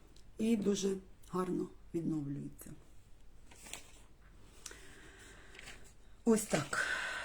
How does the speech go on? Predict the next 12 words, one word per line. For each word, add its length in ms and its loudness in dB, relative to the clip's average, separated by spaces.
Ось 80 2
такі 600 6
в 40 6
мене 220 12
сьогодні 320 8
були 280 6
для 200 2
вас 260 2
новини. 560 8
Якщо 520 4
вам 260 4
цікаво, 560 2